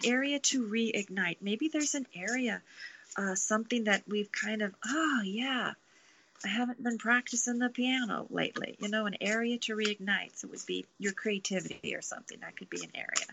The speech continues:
So we're gonna see an area that, that's a wonderful thing to do during a retrograde, to get back to something that maybe brought you a lot of joy.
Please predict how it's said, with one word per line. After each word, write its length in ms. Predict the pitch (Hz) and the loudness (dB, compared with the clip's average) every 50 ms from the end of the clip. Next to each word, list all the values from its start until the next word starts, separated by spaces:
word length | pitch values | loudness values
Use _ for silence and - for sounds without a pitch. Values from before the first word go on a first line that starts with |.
| - - - - - - - - | -14 -18 -18 -18 -18 -18 -14 -8
So 160 | - - 220 | -2 0 2
we're 180 | 220 233 247 233 | 4 4 4 4
gonna 180 | 247 240 233 | 4 0 0
see 240 | 226 - - 214 202 | 0 0 0 0 -2
an 100 | 196 - - | -2 -4 -4
area 400 | 196 196 202 214 220 214 208 202 190 - | -4 -4 -4 -2 -2 -2 -2 -2 -2 -2
that, 200 | 170 170 - - - - - - - - - - - - | -2 -2 -2 -4 -8 -14 -18 -18 -16 -10 -8 -6 0 2
that's 200 | 294 339 - 208 | 2 2 2 2
a 80 | 180 | 0
wonderful 520 | 175 170 170 185 208 214 208 196 - 208 190 | 0 0 0 2 2 2 0 0 -2 -4 -4
thing 220 | - 202 190 180 | -4 -4 -4 -4
to 60 | 180 | -4
do 200 | 170 180 185 180 | -4 -4 -4 -4
during 280 | 170 185 180 180 180 180 | -2 -4 -4 -4 -4 -4
a 60 | 175 | -4
retrograde, 480 | 170 170 165 - 202 196 - - - - | -4 -4 -4 -4 -6 -4 -2 -2 -2 0
to 60 | 220 | 0
get 280 | 202 - 247 240 - - - | 0 0 0 -2 -2 -6 -4
back 300 | 151 160 175 208 - - | -2 0 0 -2 -2 -2
to 100 | - 240 | -2 -2
something 460 | - - 262 262 269 - 277 277 240 | 0 0 -2 -2 -2 -4 -4 -2 -2
that 180 | 196 180 - | -2 -2 -4
maybe 300 | 175 180 185 185 190 202 | -2 -2 -2 -2 -4 -6
brought 320 | 190 - 175 175 175 - 202 | -8 -4 -2 -2 -2 -4 -6
you 120 | 208 196 | -8 -8
a 40 | 185 | -6
lot 220 | 180 175 170 175 | -6 -4 -4 -6
of 140 | 180 165 - | -6 -8 -10
joy. 400 | - - 160 156 160 165 185 208 | -10 -8 -6 -6 -6 -6 -6 -6